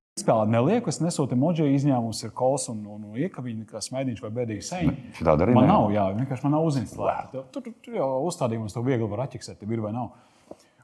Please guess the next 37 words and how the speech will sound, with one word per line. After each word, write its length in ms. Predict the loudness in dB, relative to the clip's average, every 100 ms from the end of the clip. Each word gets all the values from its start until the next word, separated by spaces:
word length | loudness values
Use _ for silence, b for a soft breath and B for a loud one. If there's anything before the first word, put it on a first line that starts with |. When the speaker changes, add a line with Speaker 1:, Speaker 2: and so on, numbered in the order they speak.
| 2
Speaker 1:
Un, 160 | 6 8
ā, 460 | 8 6 6 4 0 -10 -20 -10 -4 0 0 0
tas, 240 | 0 0
tas, 160 | 0 0 0
tas 200 | 0 0 2
man 160 | 2
tuvākie 320 | 6 6 6 4
draugi 300 | 6 6 4
arī 100 | 4
zina, 160 | 2
es 140 | 2 2
viņiem, 240 | 2 2
ā, 120 | 0 -4 -4
saku 300 | -6 -4 -2
tā 100 | -2
retoriski, 380 | -2 -4 -6 -10
es 80 |
saku, 140 | -8 -6
"Tev 100 | -6
burtu 320 | -8 -12 -12
žēl? 300 | -14 -14 -16 _ _ _ _ _ _ _
Nu, 80 | -10
kas 140 | -6 0
tu 80 |
man 80 | 2
nevar 220 | 2 2
atsūtīt 260 | 0 -4 -4 -2
pilnu 180 | -2
teikumu? 380 | -2 -4 -4 -2
Nu, 60 | 0
tev, 300 | 2 0 0
tev 80 | -2 0
kaut 100 | -2
kur, 80 | -6 -12 -10
nu, 80 | -2
tā 220 | 2 2 2
jāskrien. 480 | 0 0 0 0